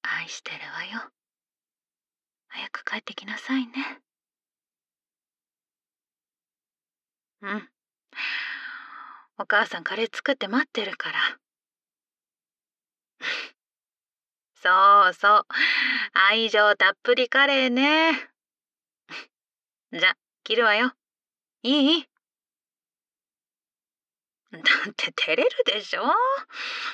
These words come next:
う。 うん、じゃあね。あんたも気をつけて。 うん。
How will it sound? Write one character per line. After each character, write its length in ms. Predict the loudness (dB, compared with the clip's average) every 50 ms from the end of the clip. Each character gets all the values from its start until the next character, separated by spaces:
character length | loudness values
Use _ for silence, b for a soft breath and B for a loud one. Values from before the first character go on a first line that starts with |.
| B B B B B B B B B B B B -14 _ _ _ _ _ _ _ _ _ _ _ _ _ _ _ _ _ _ _ _ _ _ _ _ _ _ _ _ _ _ _ _ _ _ _ _ _ _ _ _
う。 80 | 0 0
う 20 | 0
ん、 140 | 0 -2 _ _ _ _ _ _
じ 120 | -2 2 2
ゃ 40 | 2
あ 60 | 4
ね。 280 | 4 2 2 0 -2 -6 _ _ _ _ _ _ _ _ _ _ _ _ _ _
あ 160 | 2 2 2
ん 40 | 4
た 100 | 2 0
も 120 | 0 -2 -2
気 160 | 0 2 2
を 80 | 2
つ 100 | 2 0
け 120 | -2 -2 0
て。 260 | 0 0 0 -2 -4 _ _ _ _ _ _ _ _ _ _ _ _ _ _ _ _ _ _ _ _ _ _ _ _ _ _ _ _ _ _ _ _ _ _ _ _ _ _ _ _ _ _ _ _ _ _ _ _ _ _ _ _ _ _ _ -16
う 100 | -14 -12
ん。 180 | -12 -14 -16